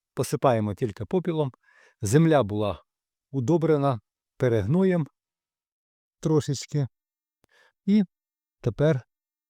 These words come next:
будемо саджати часник сорту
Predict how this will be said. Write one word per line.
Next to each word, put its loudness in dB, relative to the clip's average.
будемо 2
саджати -4
часник 0
сорту 0